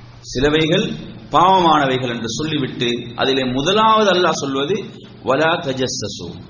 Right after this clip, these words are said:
நீங்கள் என்ன செய்யாதீர்கள்? துருவி துருவி ஆராயாதீர்கள்.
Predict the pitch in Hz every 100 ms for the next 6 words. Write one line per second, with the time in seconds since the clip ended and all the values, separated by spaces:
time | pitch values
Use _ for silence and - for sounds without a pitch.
0 | - - - - - - - - - 135
1 | 139 160 208 - - - - - - -
2 | 147 147 147 139 139 135 117 90 - -
3 | 151 165 151 - 131 131 165 160 - -
4 | - 104 110 104 101 95 92 95 90 -